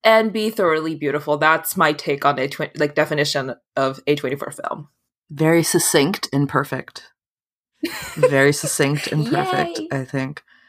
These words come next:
Speaker 2: Well, it is. I mean, like, we were talking about A twenty-four, but, or not A twenty-four, obviously we are talking about A twenty-four. <laughs> Um, we were talking about Green Knight,
Speaker 1: <laughs>
Speaker 2: and that one is a big, like,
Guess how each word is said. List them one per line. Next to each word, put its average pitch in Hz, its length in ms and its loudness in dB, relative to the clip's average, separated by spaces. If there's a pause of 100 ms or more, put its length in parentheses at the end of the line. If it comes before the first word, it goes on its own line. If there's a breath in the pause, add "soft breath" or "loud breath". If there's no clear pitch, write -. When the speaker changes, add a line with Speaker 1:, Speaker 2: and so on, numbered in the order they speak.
(360 soft breath)
Speaker 2:
Well, 285 200 4
it 285 180 0
is. 202 220 4
I 175 100 6
mean, 180 180 -2
like, 170 260 0 (300)
we 170 200 -2
were 170 100 4
talking 170 200 2
about 156 140 0
A 147 100 2
twenty-four, 143 520 -2
but, - 180 -6
or 139 160 -2 (240)
not 135 180 -2
A 120 60 -6
twenty-four, - 280 -14
obviously 123 400 -4
we 120 100 -8
are 117 100 -6
talking 120 200 -10
about 120 160 -14
A 127 40 -12
twenty-four. - 500 -12 (320 loud breath)
<laughs> 185 140 6
Um, 185 260 4
we 185 80 2
were 185 120 4
talking 180 260 2
about 160 200 -2
Green 151 220 -4
Knight, 156 400 2
Speaker 1:
<laughs> - 40 -2
Speaker 2:
and 151 220 -2
that 160 240 6
one 147 160 -4
is 147 120 -2
a 139 60 -4
big, 127 500 -2
like, 117 160 -2